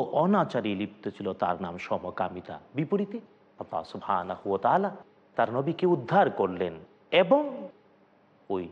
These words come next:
সামুদ সম্প্রদায়কে উল্টিয়ে দিলেন। তাদের আলিয়াহা সাফিলাহা, উপরকে নিচে করে দিলেন, নিচকে উপরে করে দিলেন, ভূমি ধস করে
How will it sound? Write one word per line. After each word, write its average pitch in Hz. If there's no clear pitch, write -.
সামুদ 160
সম্প্রদায়কে 98
উল্টিয়ে 139
দিলেন। 80
তাদের 110
আলিয়াহা 123
সাফিলাহা, 104
উপরকে 247
নিচে 160
করে 98
দিলেন, 95
নিচকে 202
উপরে 123
করে 95
দিলেন, 92
ভূমি 139
ধস 185
করে 226